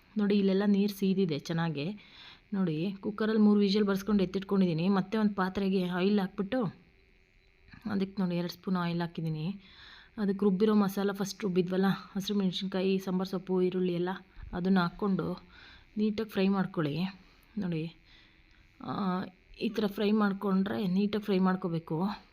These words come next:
ಹಸಿ ವಾಸನೆ ಹೋಗೋವರೆಗೂ ಫ್ರೈ ಮಾಡ್ಕೊಳ್ಳಿ. ಆಮೇಲೆ ಅದಕ್ಕೆ ಕುಕ್ಕರಲ್ಲಿ ವಿಷಲ್ ಬರ್ಸ್ಕೊಂಡು ಇಟ್ಕೊಂಡಿರೋದು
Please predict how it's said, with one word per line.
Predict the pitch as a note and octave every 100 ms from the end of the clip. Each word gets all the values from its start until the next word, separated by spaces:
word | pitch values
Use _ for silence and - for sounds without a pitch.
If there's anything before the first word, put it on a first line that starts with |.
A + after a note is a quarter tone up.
| _ - - -
ಹಸಿ | G3 A3+
ವಾಸನೆ | G#3+ G3 G#3
ಹೋಗೋವರೆಗೂ | F#3+ F#3 F#3+ F#3 F#3
ಫ್ರೈ | G#3 G3+ F3
ಮಾಡ್ಕೊಳ್ಳಿ. | F#3 E3+ F3 D#3+ D3+ F#3+ - - - - - - - -
ಆಮೇಲೆ | - G3 G#3 G#3
ಅದಕ್ಕೆ | G3+ F#3+ G3 G#3+ G3 E3+ D#3+ D#3 - - - A3+
ಕುಕ್ಕರಲ್ಲಿ | G#3 G#3+ A3+ A3
ವಿಷಲ್ | G3+ G3 G#3+
ಬರ್ಸ್ಕೊಂಡು | G3 F#3+ G#3 G3
ಇಟ್ಕೊಂಡಿರೋದು | G3 - G3 F#3+ F#3 F3+ F#3+ G#3 G#3 F3